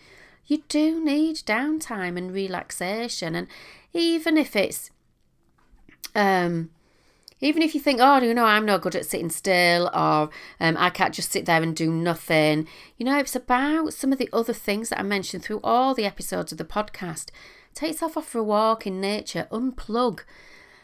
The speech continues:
you know, so that you ha-, you are much better at managing that kind of mental health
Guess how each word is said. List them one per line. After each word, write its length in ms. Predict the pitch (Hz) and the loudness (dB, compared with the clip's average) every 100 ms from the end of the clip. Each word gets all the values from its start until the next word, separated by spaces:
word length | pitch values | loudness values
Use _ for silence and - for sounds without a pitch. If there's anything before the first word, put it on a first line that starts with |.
| _ _ | _ _
you 100 | 208 | -2
know, 220 | 214 226 | 0 0
so 220 | 247 - | -2 -4
that 160 | 233 - | -2 -2
you 300 | 208 240 220 - - | -2 -4 -6 -12 -8
ha-, 380 | - 220 208 - _ _ _ _ 185 | -2 -2 -2 -6 _ _ _ _ -4
you 160 | 226 | 2
are 160 | 214 214 | 4 4
much 260 | 220 - - | 0 -4 -4
better 380 | 226 - 214 | -4 -2 -4
at 100 | 185 | -4
managing 680 | - 180 185 202 202 208 196 | -4 -4 -4 -4 -4 -4 -4
that 220 | 180 - - | -4 -8 -8
kind 160 | 175 | -8
of 40 | 175 | -6
mental 540 | 175 180 180 - 175 | -4 -4 -4 -8 -10
health 560 | 170 175 185 220 - | -6 -4 -2 -4 -10